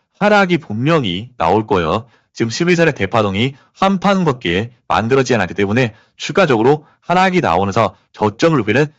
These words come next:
쌍바닥이 나오면서 매수가 터졌을 때 그때 제가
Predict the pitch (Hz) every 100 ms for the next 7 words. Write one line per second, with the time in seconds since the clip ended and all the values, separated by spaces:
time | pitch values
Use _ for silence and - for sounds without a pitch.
0 | _ - 160 180 185 185 180 107 92 104
1 | 117 - _ - 127 160 165 139 185 208
2 | - 104 90 110 123 _ - 131 - -
3 | 165 156 - 92 98 139